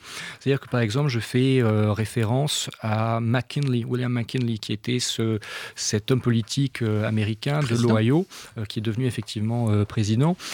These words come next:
Speaker 1: qui était véritablement à l'origine des, euh, de la politique des, des droits de douane, euh, de, de, de la hausse de ces droits de douane, et notamment aussi d'une politique, euh, impérialiste, et qui a un écho évident dans, euh, la politique
Speaker 2: C'est
Speaker 1: américaine
Speaker 2: l'idole
Speaker 1: actuelle.
Speaker 2: de, enfin, Donald Trump dit que c'est son président préféré.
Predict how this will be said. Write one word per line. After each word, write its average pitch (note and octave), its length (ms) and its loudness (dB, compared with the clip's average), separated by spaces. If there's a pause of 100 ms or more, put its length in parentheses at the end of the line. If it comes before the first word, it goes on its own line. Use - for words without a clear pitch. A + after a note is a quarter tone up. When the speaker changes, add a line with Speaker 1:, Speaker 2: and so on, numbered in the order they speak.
(200)
Speaker 1:
qui - 160 0
était C3 280 2
véritablement B2+ 640 2
à C3 40 2
l'origine A#2+ 760 0
des, B2+ 420 4
euh, G#2+ 380 2
de G#2+ 360 2
la G#2 120 2
politique A#2+ 580 -2
des, G2+ 300 2
des G#2+ 100 0
droits A2 180 -4
de G#2+ 60 -2
douane, D3 400 2 (460)
euh, G#2 260 0
de, G2+ 300 -2
de, A#2 240 -6
de A#2 180 -6
la A#2 320 -4
hausse C3 160 0
de A#2 60 -2
ces - 160 -4
droits A2 180 0
de A2 60 -4
douane, D3+ 460 0
et C3 120 4
notamment C3 460 2
aussi A#2 320 0
d'une B2+ 180 0
politique, B2 560 -2
euh, A2+ 300 4
impérialiste, B2+ 460 2
et A#2+ 40 -4
qui - 160 -2
a A#2+ 40 2
un A2+ 100 2
écho C#3+ 320 -2 (140)
évident A#2 500 0
dans, A2+ 400 -2
euh, G#2+ 180 2
la G#2 80 0
politique G#2+ 320 -4
Speaker 2:
C'est A2+ 60 0
Speaker 1:
américaine A#2 320 4
Speaker 2:
l'idole C3+ 160 4
Speaker 1:
actuelle. B2 160 4
Speaker 2:
de, G2+ 60 2
enfin, G2 140 -4 (200)
Donald A2 220 0
Trump D3 200 0
dit A#2 60 0
que A#2 80 -6
c'est - 80 -6
son A#2+ 140 -8
président A#2 280 -2
préféré. B2 380 -4